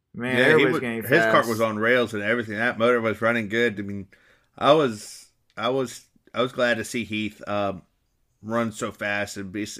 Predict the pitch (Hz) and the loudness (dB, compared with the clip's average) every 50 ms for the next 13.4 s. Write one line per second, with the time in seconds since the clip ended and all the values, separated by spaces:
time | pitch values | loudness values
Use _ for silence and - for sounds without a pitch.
0 | - - 107 101 - - - - - - - - - 120 110 - - 127 120 - | -12 -10 -10 -10 -12 -16 -20 -20 -20 -20 -16 -10 -8 -8 -6 -2 0 -2 -2 -2
1 | - 113 107 101 104 107 98 87 101 113 117 107 95 - - 92 - 104 101 98 | -4 -8 -8 -8 -8 -10 -10 -6 -2 -2 -2 -2 -2 -6 -20 -16 -12 -12 -12 -12
2 | - _ _ - - - - _ _ - - 104 101 98 95 90 78 - - - | -12 _ _ -20 -20 -20 -20 _ _ -10 -6 -4 -2 -2 -2 -4 -8 -10 -12 -10
3 | 117 117 143 165 165 156 143 117 104 123 127 120 113 104 98 107 117 117 104 113 | -4 -2 2 4 4 4 2 0 0 0 0 0 0 -4 -4 -2 -2 -2 -2 -4
4 | 107 98 95 - - 117 110 107 107 104 101 98 92 110 107 101 101 101 98 95 | -6 -6 -6 -6 -4 -2 -2 -2 -4 -6 -8 -8 -8 -8 -8 -6 -6 -8 -8 -10
5 | 92 90 - - 104 104 98 95 92 95 101 104 95 98 90 82 - - 90 92 | -12 -14 -8 -4 -4 -4 -4 -4 -8 -8 -6 -6 -6 -8 -10 -14 -14 -14 -12 -12
6 | 92 90 92 - _ _ _ _ _ 113 101 98 95 92 - - _ _ _ _ | -12 -12 -14 -16 _ _ _ _ _ -12 -10 -10 -10 -10 -12 -16 _ _ _ _
7 | - 113 110 104 - - 104 104 - - 101 98 95 92 - - - - - 113 | -10 -10 -10 -10 -10 -12 -12 -12 -10 -10 -8 -8 -8 -8 -10 -12 -16 -14 -10 -8
8 | 110 107 101 _ _ - 117 120 131 139 135 135 147 165 156 - - 120 123 147 | -6 -8 -8 _ _ -6 -2 0 0 2 2 2 2 2 0 -4 -2 0 2 2
9 | 175 165 - 101 113 127 139 147 165 160 160 151 131 113 120 131 131 131 123 110 | 2 0 -4 -6 -6 -6 -6 -6 -10 -10 -8 -8 -8 -4 -4 -4 -4 -4 -6 -6
10 | 101 98 113 123 139 139 - 170 165 160 165 156 113 110 117 113 113 110 117 127 | -6 -4 -6 -6 -6 -8 -8 -8 -8 -8 -8 -10 -10 -10 -8 -8 -6 -6 -8 -8
11 | - - - 120 113 110 104 - - 107 104 101 - 110 107 101 - - 101 - | -10 -12 -10 -8 -6 -6 -6 -8 -8 -10 -10 -10 -10 -10 -10 -10 -10 -14 -16 -16
12 | - - 113 113 117 117 117 117 117 117 104 117 117 110 104 101 101 107 113 127 | -12 -12 -12 -10 -8 -8 -6 -4 -4 -4 -4 -6 -6 -4 -4 -4 -2 -2 -4 -4
13 | 135 127 117 101 95 101 - | -6 -6 -8 -8 -8 -8 -10